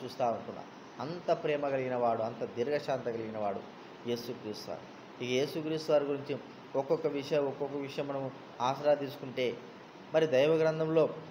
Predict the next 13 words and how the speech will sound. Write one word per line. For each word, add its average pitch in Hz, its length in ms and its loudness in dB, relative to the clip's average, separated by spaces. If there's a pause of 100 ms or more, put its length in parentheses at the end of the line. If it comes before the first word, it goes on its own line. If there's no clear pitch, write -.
(180)
ఈ 139 80 -2
భూలోకమైనా 165 760 6
సరిపోదేమో, 147 600 4
అంతగా 143 720 -2
దీర్ఘశాంతం 131 760 0
కలిగిన 120 260 2
వాడని 110 420 0 (560)
మనం 117 140 -2
ఇక్కడ 123 260 0 (540)
బైబిల్ 110 280 0
గ్రంథం 113 160 -2
సెలవిస్తాం. 98 580 -6 (600)
కాబట్టి 185 440 0